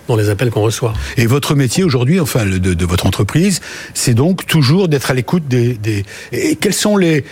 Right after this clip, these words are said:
Speaker 2: les différents motifs d'appel de la part des salariés des entreprises ?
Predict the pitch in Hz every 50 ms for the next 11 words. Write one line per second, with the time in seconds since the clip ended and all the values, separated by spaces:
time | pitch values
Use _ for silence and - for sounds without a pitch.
0 | - - - 113 123 127 127 160 156 - - 151 139 156 160 151 143 151 156 151
1 | - 180 160 131 104 131 131 - - 151 139 127 104 87 90 98 113 107 101 104
2 | 101 98 - 107 92 101 101 - - 107 95 92 98 98 87 90 90 95 90 -
3 | 98 - - 98